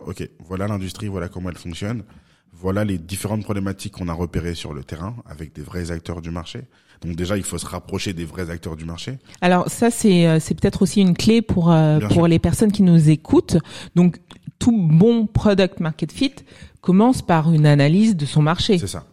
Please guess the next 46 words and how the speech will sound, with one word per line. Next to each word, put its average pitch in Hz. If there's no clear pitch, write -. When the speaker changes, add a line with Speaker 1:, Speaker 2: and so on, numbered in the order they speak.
Speaker 2:
Et 170
une 165
connaissance 208
absolue 170
de 185
Speaker 1:
Et 165
Speaker 2:
son, 156
Speaker 1:
une 151
Speaker 2:
de 147
sa 120
Speaker 1:
connaissance, -
Speaker 2:
cible. 139
Speaker 1:
le, 92
le, 92
le 95
mot 113
absolu 117
est -
intéressant 95
dans 113
le 92
sens 113
où, 98
euh, 82
au 92
début, 101
nous, 120
on 98
avait 90
cette 85
vision, 85
bah, 92
très, -
euh, 101
digitale, 82
on 76
peut -
tout 87
gérer 85
de 78
l'Afrique 82
à 80
partir 80
de 82
la 78
France, 80